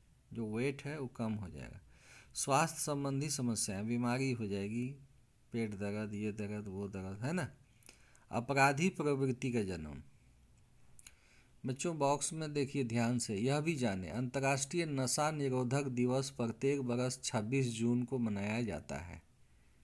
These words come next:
अंतर्राष्ट्रीय, सिर्फ भारत की बात नहीं हो रही है, पूरे विश्व में नशा निरोधक दिवस मनाया जाता है। कब? छब्बीस जून को। वास्तव में नशे का सेवन एक गलत आदत है,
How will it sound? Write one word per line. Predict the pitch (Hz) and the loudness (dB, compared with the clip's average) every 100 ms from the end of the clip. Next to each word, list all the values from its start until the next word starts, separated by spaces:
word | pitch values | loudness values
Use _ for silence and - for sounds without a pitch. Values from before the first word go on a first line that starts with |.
| - - - - - _ | -20 -20 -20 -20 -20 _
अंतर्राष्ट्रीय, | - 120 120 139 131 135 - 151 110 | -2 -2 0 2 4 2 0 2 2
सिर्फ | 98 131 117 | 2 -2 0
भारत | 123 123 135 | 0 0 -2
की | - | -4
बात | 139 117 123 | -2 -2 -2
नहीं | 131 120 104 | 0 0 0
हो | 98 | -2
रही | 92 87 | -4 -6
है, | 92 | -6
पूरे | 95 - 156 170 | -6 -4 0 0
विश्व | 160 147 143 156 139 | 2 0 0 0 0
में | 135 139 143 147 - - - - 104 | 2 0 -2 -6 -14 -20 -20 -12 -2
नशा | 113 123 - 139 143 | 2 2 2 2 2
निरोधक | 135 127 123 131 135 127 175 | 2 2 2 4 4 4 2
दिवस | 156 131 123 117 - | 2 2 2 2 0
मनाया | 107 104 101 | -2 -2 -2
जाता | 101 92 - 101 | -4 -4 -4 -4
है। | 110 139 151 | -2 -4 -8
कब? | - 135 147 185 208 - - - | -4 2 4 4 0 -4 -16 -10
छब्बीस | - 107 98 123 202 - - _ _ - | -4 -4 -2 0 0 0 -8 _ _ -10
जून | 101 104 95 90 | -6 -4 -6 -6
को। | - - - - - - - - - | -12 -16 -16 -20 -20 -20 -20 -20 -4
वास्तव | 120 147 - 196 | 0 0 0 0
में | 196 190 | 2 0
नशे | 165 147 131 175 | 0 0 2 2
का | 175 160 | 2 2
सेवन | - 147 147 147 | 2 2 2 0
एक | 147 135 | -2 -2
गलत | 117 113 127 135 | 0 0 0 2
आदत | 123 143 139 147 | 2 2 -2 -4
है, | 135 165 | -6 -6